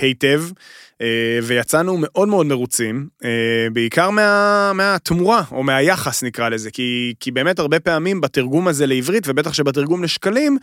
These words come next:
אה, נוצר איזשהו דיסוננס בין האוכל הקטן לבין המחיר הגבוה,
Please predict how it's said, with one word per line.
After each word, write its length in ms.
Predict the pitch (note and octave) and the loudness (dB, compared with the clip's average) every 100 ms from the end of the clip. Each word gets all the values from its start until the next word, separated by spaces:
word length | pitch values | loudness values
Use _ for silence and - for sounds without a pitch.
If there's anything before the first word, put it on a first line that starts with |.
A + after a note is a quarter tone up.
| - - - - | -6 -20 -16 -4
אה, 300 | C3+ C#3 C#3 | 0 2 2
נוצר 680 | C#3 C#3 - - F3 F#3 G3 | 0 -2 -2 0 2 4 2
איזשהו 300 | F#3+ D3+ D#3+ | 2 0 -2
דיסוננס 800 | D3 D3 - D3 E3 F3+ C3 B2 | 0 0 0 2 4 2 0 -4
בין 220 | B2+ C#3 C#3 | -2 0 2
האוכל 380 | C3+ D3+ E3+ | 2 2 2
הקטן 480 | C#3 - - D#3 D3 | 0 -2 -2 0 2
לבין 220 | C#3 C3+ C3+ | 0 0 0
המחיר 420 | C3 - C#3+ B2+ | -2 -4 -2 -2
הגבוה, 500 | B2+ A#2 A2 A2 | -2 -4 0 2